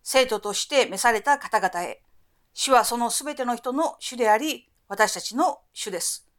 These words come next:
私たちの父なる神と主イエス・キリストから恵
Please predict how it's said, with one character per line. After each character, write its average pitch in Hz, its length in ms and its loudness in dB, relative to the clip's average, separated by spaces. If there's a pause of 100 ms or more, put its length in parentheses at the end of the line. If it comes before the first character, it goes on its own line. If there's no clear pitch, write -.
(560)
私 254 240 2
た 247 80 0
ち 240 100 -8
の 240 80 -2
父 - 260 -6
な 254 120 4
る 220 80 0
神 262 280 -2
と 285 300 0
主 269 280 -4
イ 226 120 -4
エ 269 80 2
ス・ - 140 -2
キ 240 160 -10
リ 240 80 -6
ス - 100 -8
ト 233 120 -12
か 277 120 2
ら 226 220 4 (320)
恵 214 100 -8